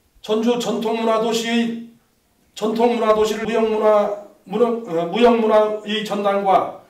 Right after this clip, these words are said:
아태 무형 유선-, 에, 유산세술 진흥기금을 확충하기 위해 노력하는 등 고사위기에 처한 우리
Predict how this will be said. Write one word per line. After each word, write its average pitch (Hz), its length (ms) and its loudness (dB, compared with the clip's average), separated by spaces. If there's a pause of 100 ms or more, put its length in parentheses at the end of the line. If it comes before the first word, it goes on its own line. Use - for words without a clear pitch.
(220)
아태 214 380 2
무형 214 460 0
유선-, 196 480 -4
에, 180 460 -4 (320)
유산세술 214 760 0
진흥기금을 214 920 2
확충하기 208 580 0
위해 196 140 4
노력하는 190 480 2
등 185 340 -2 (600)
고사위기에 220 840 4
처한 131 500 2 (400)
우리 220 360 0